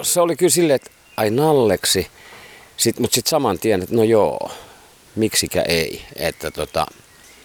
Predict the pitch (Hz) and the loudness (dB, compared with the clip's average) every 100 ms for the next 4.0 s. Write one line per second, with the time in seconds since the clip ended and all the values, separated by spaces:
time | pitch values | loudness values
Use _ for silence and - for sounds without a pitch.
0 | - - _ _ - _ _ 110 113 95 | -20 -20 _ _ -18 _ _ -6 -6 -6
1 | 85 82 - - - - 92 85 80 80 | -10 -18 -20 -20 -20 -18 -8 -8 -6 -8
2 | 76 - 90 90 78 76 73 69 69 _ | -8 -8 -8 -6 -6 -8 -8 -12 -16 _
3 | _ _ 78 82 80 - - 57 50 | _ _ -6 -4 -4 -6 -6 -8 -10